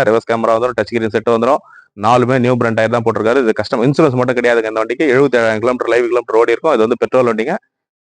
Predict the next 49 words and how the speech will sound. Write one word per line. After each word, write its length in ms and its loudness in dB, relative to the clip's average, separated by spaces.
கஸ்டமர் 380 0
வந்து 160 2
பாத்தீங்கன்னா, 280 0
ரெண்டு 220 2
லட்ச 160 2
ரூபா 140 2
கேட்டதா 280 2
சார், 120 2
அவ்வளவு 240 0
போவாதுன்னு 400 2
சொல்லியிருந்தோம். 420 -2
முடிஞ்ச 260 -2
அளவுக்கு 240 -2
பேசி 220 2
இந்த 120 -2
வண்டி 160 0
நாளைக்கு 340 2
ஆஃபர் 220 2
பிரைஸா 280 0
போடுறாங்க. 320 0
இந்த 120 -6
வண்டி 140 -2
இன்னைக்கு 220 0
ஆஃபர் 200 0
பிரைஸ்ல 340 0
போடுறோம், 280 2
ஒரு 140 2
லட்சத்தி 360 -2
எழுபத்தேழாயிரம் 460 2
ரூபாய் 160 4
வெரி 140 0
ஃபைனலா 300 0
கொடுத்தலாம். 420 0
யாராலுமே 400 4
கொடுக்க 180 -2
முடியாதுங்க. 340 -4
நீங்க 160 -6
எங்க 120 -4
வேணா 160 -2
செக் 140 -4
பண்ணிட்டு 200 -2
வாங்க, 120 2
ஒண்ணு 260 2
எழுபத்தேழுக்கு 440 0
தாண்டி 180 -4
கொடுக்குறேங்க. 320 -4
நேர்ல 200 0
வந்து 180 -4
பாருங்க, 220 0